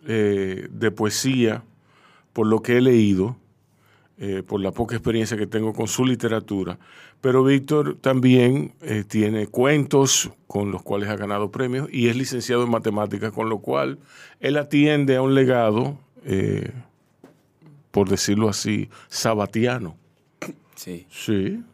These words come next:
Speaker 1: sí, porque los escritores no están, no están exentos de, eh, la ciencia, de las ciencias exactas.
Speaker 2: No.
Speaker 1: La matemática es una ciencia exacta.
Speaker 2: Sí.
Speaker 1: Sí.
Speaker 2: Sí. Eh,
Speaker 1: Estos días en Facebook yo,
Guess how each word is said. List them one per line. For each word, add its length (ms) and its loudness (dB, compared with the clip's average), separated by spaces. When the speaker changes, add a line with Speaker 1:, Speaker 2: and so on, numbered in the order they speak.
Speaker 1:
sí, 360 0
porque 360 -6
los 300 -6
escritores 580 -4
no 160 -6
están, 460 -8
no 80 -6
están 280 -4
exentos 840 -2
de, 420 0
eh, 40 -4
la 140 -2
ciencia, 880 0
de 160 -4
las 160 -4
ciencias 400 -4
exactas. 720 -6
Speaker 2:
No. 140 -8
Speaker 1:
La 100 2
matemática 480 0
es 40 -2
una 120 -2
ciencia 300 -6
exacta. 480 -12
Speaker 2:
Sí. 320 -8
Speaker 1:
Sí. 340 -2
Speaker 2:
Sí. 200 -12
Eh, 880 -2
Speaker 1:
Estos 160 -4
días 100 -4
en 80 -6
Facebook 440 -6
yo, 200 -4